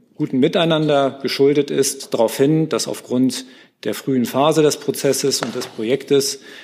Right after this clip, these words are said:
ähm, und der noch ausstehenden Informationen aus den U S A, ähm, noch das ein oder andere, ähm, eventuelles Aufgabe auf uns zukommen könnte. Aber das ist bekannt und wird durch die Maßnahmen, die ich eben aufgezählt habe,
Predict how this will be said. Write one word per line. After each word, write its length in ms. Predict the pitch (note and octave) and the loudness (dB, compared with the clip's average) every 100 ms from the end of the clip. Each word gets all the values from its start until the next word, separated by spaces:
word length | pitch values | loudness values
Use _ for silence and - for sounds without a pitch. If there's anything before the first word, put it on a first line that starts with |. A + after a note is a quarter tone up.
| - | -16
ähm, 200 | - A#2 | -6 -2
und 200 | - B2 | 0 0
der 100 | C3 | 2
noch 180 | A#2+ - | 2 2
ausstehenden 640 | B2+ C#3 - C3+ B2+ B2 | 2 2 2 2 2 0
Informationen 840 | - B2 A#2+ G#2+ - C3+ C#3 C3+ - | -2 -4 -2 -4 -2 0 2 2 0
aus 220 | B2 - | -4 -2
den 180 | B2+ C#3 | -4 -2
U 100 | A2+ | -4
S 160 | G#2+ | -4
A, 400 | - A#2 B2 B2+ - - - - | -2 0 0 -2 -10 -20 -12 -2
ähm, 340 | A#2 A#2 A2+ - | 2 2 0 0
noch 200 | D#3 - | 0 2
das 220 | - - | 0 0
ein 200 | C3 C#3 | 0 2
oder 220 | D3 D#3 | 2 2
andere, 380 | B2 B2 B2+ B2 - D#3+ | 0 0 2 0 -4 -8
ähm, 260 | C3+ A#2+ | -6 -4
eventuelles 540 | B2+ A#2 B2 B2 A#2 - | -4 0 2 2 0 0
Aufgabe 460 | A2 - A#2 A2 A#2+ | -4 -2 -2 0 -2
auf 160 | A#2 | -4
uns 140 | A#2 - | -6 -2
zukommen 400 | C3+ - G2+ - | -2 -2 -6 -8
könnte. 380 | G#2 F#2+ - - - | -10 -10 -12 -14 -4
Aber 180 | A#2+ | -2
das 540 | A#2 B2+ - - - _ - | 2 2 0 -4 -10 _ -6
ist 520 | C#3+ D3 - - - - - _ | -2 -2 -2 -8 -14 -20 -20 _
bekannt 580 | - - A#2 C#3+ G3+ - - | -6 -4 0 2 2 -2 -4
und 220 | B2+ A2+ | -2 2
wird 340 | B2+ C#3 - - - | 4 4 0 -14 -6
durch 180 | C3+ C3 | -2 0
die 100 | B2+ | 2
Maßnahmen, 400 | A2+ A#2+ B2 C3+ | 2 2 2 2
die 80 | A#2+ | 0
ich 80 | A2+ | -2
eben 140 | G#2 | -4
aufgezählt 580 | - A#2+ B2+ - C3+ B2 | -4 -2 -2 2 2 2
habe, 380 | B2 A#2 B2 | 2 4 2